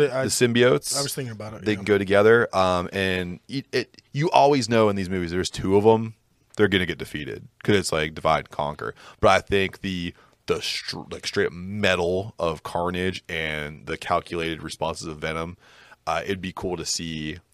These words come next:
Speaker 2: uh, those two go up against the Five to see, like, I don't know, maybe Venom, like, bites Howard's head off or something. Like,
Speaker 1: That'd be sweet.
Speaker 2: yeah, it'd be sick as fuck. Uh, and plus, too, like, seeing Doomsday control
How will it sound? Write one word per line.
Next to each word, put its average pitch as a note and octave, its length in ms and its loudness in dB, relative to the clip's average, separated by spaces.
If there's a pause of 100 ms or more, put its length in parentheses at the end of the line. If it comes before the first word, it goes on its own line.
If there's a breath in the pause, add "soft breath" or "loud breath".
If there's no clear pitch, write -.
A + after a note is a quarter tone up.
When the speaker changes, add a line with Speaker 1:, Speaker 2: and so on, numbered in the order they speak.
(120)
Speaker 2:
uh, D2+ 300 -4
those E2+ 300 -6
two F2 220 -8
go E2 160 -4
up D#2 140 -8
against D#2 560 -10
the D2 300 -12
Five D#2+ 580 -2
to - 80 -10
see, E2+ 320 -4
like, D#2+ 260 -8 (280)
I A2 100 2
don't F2 100 0
know, E2 240 -4
maybe F2+ 300 0
Venom, E2+ 520 -2
like, D2+ 240 -4
bites D#2 420 -4
Howard's D#2 500 -8 (120)
head D2 220 -8
off A#1+ 300 -12
or C#2 80 -12
something. D2+ 320 -12
Like, D#2 220 -10 (340 loud breath)
Speaker 1:
That'd E2+ 140 -14
be D#2+ 80 -16
sweet. - 220 -8
Speaker 2:
yeah, D#2+ 240 -4
it'd C3+ 120 4
be C#3+ 100 8
sick - 220 0
as - 100 -6
fuck. E2+ 240 4 (440 loud breath)
Uh, A2+ 220 6
and G#2 100 0
plus, C3+ 240 8
too, C3+ 240 6
like, F2 180 4
seeing G#2 360 2
Doomsday F2+ 720 0 (120)
control F#2 920 0